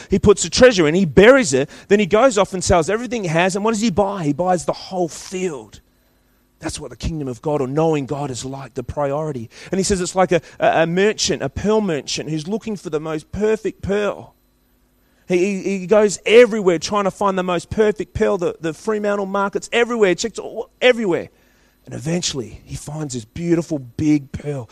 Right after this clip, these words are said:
It's perfect. Same thing. He sells everything he has and he purchases the pearl. What is Jesus saying?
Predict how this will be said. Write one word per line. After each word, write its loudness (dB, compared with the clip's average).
It's -14
perfect. -4
Same -6
thing. -10
He -2
sells 2
everything -4
he -8
has -2
and -8
he -8
purchases -10
the -8
pearl. -8
What -6
is -10
Jesus -8
saying? -14